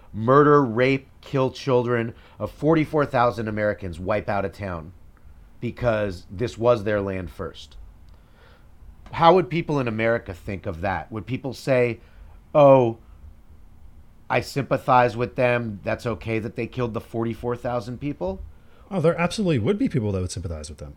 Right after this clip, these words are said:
Speaker 2: Absolutely.
Speaker 1: Not too many, dude.
Speaker 2: In America, there abso-freaking-lutely would be. I mean,
Speaker 1: They would,
Speaker 2: like
Speaker 1: they would sympathize to watching Native Americans behead babies?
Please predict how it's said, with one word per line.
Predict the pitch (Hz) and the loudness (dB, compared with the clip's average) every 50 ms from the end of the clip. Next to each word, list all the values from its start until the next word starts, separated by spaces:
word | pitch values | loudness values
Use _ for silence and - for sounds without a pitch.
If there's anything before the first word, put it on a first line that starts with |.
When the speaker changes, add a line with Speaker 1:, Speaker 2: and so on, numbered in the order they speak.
| - - | -8 -4
Speaker 2:
Absolutely. | 214 220 214 - 233 214 226 254 247 98 90 73 67 69 - - - _ _ _ _ _ _ _ _ _ - - - _ _ _ _ _ _ - - _ _ _ - - | -4 -4 -2 -2 -2 0 0 0 0 -2 -4 -6 -8 -10 -14 -20 -20 _ _ _ _ _ _ _ _ _ -20 -20 -20 _ _ _ _ _ _ -20 -20 _ _ _ -16 -10
Speaker 1:
Not | 98 98 117 127 - | -8 -8 -6 -8 -8
too | - 123 120 | -8 -6 -6
many, | 104 101 92 87 80 | -4 -4 -6 -6 -8
dude. | 69 78 78 78 76 76 _ _ _ _ _ _ _ _ _ _ _ _ _ _ _ _ _ _ _ _ _ _ _ _ - | -8 -10 -10 -12 -12 -14 _ _ _ _ _ _ _ _ _ _ _ _ _ _ _ _ _ _ _ _ _ _ _ _ -4
Speaker 2:
In | 165 156 139 | -2 0 0
America, | 131 123 151 220 247 247 - - | 0 0 2 2 2 2 2 2
there | 143 156 143 - - | 2 0 0 -2 -2
abso-freaking-lutely | 208 214 202 - - 214 185 - - - - - 233 233 220 - 185 147 131 120 113 107 95 98 95 | -4 -4 -4 -4 -4 -6 -6 -8 -8 -12 -8 -4 -4 -4 -2 0 0 2 2 2 0 0 -2 -4 -4
would | 90 87 85 80 | -4 -4 -6 -8
be. | 78 76 69 71 - - - - - - - - - | -10 -12 -14 -16 -18 -20 -18 -18 -18 -18 -16 -8 -4
I | 147 | -2
mean, | 156 160 160 160 156 135 - - | 0 2 2 0 0 -2 -4 0
Speaker 1:
They | 117 160 165 175 | 4 6 8 8
would, | 196 202 147 | 8 8 6
Speaker 2:
like | 139 139 113 | 4 2 2
Speaker 1:
they | 104 156 165 | 4 6 6
would | 190 196 190 | 6 6 4
sympathize | - - 170 151 - 214 - 147 131 123 117 - | 2 0 0 0 0 0 2 2 2 2 2 0
to | - 131 | -4 -6
watching | 123 107 117 127 127 - - 143 135 135 131 - - - - - - - - - | -2 2 2 2 2 2 0 -4 -4 -4 -6 -12 -18 -20 -20 -20 -20 -16 -12 -6
Native | 113 123 131 135 135 143 | -2 0 0 2 2 0
Americans | 135 123 123 123 123 120 117 - 110 98 90 - - - - - - - - - - - - - - - - - - - - - | 0 2 4 4 4 2 2 -2 -8 -8 -8 -10 -14 -20 -20 -20 -20 -20 -20 -20 -20 -20 -20 -20 -20 -20 -20 -20 -20 -16 -10 -6
behead | 131 127 107 101 127 127 120 101 | -4 -4 -2 -2 -2 -4 -2 -2
babies? | 101 113 110 117 120 139 151 160 - - - | -2 0 0 0 0 -2 -2 -4 -6 -10 -20